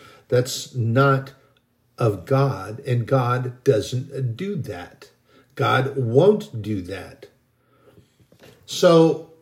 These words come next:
these, this is that white noise interference thing that I talk about. This is a false sense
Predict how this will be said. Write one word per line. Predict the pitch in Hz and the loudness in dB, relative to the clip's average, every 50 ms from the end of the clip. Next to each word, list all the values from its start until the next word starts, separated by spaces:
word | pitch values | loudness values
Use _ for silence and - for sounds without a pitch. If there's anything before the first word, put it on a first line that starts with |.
| _ | _
these, | - 156 135 113 160 175 185 185 180 170 143 - - - - - - _ _ _ - | -10 -8 -8 -4 -4 -2 -2 -2 -2 -2 -4 -4 -6 -8 -8 -12 -18 _ _ _ -6
this | 139 185 202 - - | -2 -2 -2 0 -2
is | 190 156 - | -4 -2 -2
that | 175 165 147 123 | -2 -2 -2 0
white | 123 135 147 160 156 - | 2 4 4 4 4 2
noise | 143 147 147 143 131 110 110 | 0 0 2 2 0 0 -2
interference | 127 127 117 113 - - 135 123 117 107 - - | -4 -4 -4 -4 -4 -4 -2 -2 -2 -4 -6 -8
thing | - 113 107 104 104 | -8 -6 -6 -6 -6
that | 104 101 98 | -8 -8 -8
I | 95 92 | -10 -10
talk | - - 110 98 92 90 | -8 -8 -8 -8 -6 -8
about. | 90 87 92 95 87 82 - _ _ _ _ _ _ _ _ _ _ _ _ _ _ _ _ _ _ _ _ _ _ _ _ _ _ _ _ _ | -10 -12 -12 -14 -16 -18 -20 _ _ _ _ _ _ _ _ _ _ _ _ _ _ _ _ _ _ _ _ _ _ _ _ _ _ _ _ _
This | _ - 165 165 - - | _ -2 0 0 0 -2
is | 143 127 131 | -2 0 2
a | 135 127 117 | 2 2 0
false | - - - - 151 156 156 165 160 - - | -2 -8 -6 -2 0 0 0 0 -2 -6 -10
sense | - - - - 151 139 139 135 139 - - | -10 -8 -4 0 0 2 2 0 -2 -6 -12